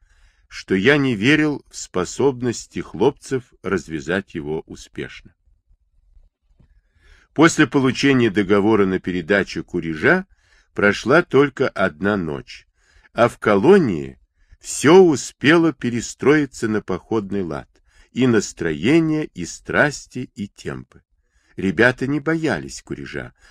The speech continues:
может быть, потому, что не видели его во всём великолепии.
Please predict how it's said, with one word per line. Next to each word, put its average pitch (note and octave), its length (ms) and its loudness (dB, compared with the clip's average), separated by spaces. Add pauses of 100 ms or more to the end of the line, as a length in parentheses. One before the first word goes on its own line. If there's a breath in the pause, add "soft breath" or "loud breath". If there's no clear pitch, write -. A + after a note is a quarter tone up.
(140 soft breath)
может G2 260 0
быть, G2 160 -6
потому, F#2+ 380 -2
что A2 240 -6
не F#2+ 160 -2
видели C#3 400 -2
его C3+ 400 2 (240 soft breath)
во F2+ 180 -2
всём F#2+ 320 -2
великолепии. A2 800 -4